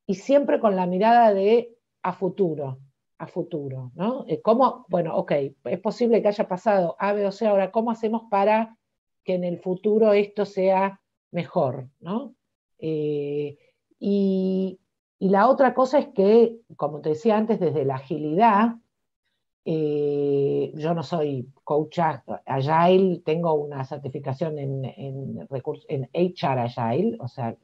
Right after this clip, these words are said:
la agilidad en recursos humanos. Eh,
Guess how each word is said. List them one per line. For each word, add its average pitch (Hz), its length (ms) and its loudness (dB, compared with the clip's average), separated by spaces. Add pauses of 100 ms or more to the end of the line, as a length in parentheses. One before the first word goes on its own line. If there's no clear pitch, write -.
la - 80 -8
agilidad 131 440 -2
en 143 60 -8
recursos 139 440 -8
humanos. 151 420 -8 (640)
Eh, 180 720 6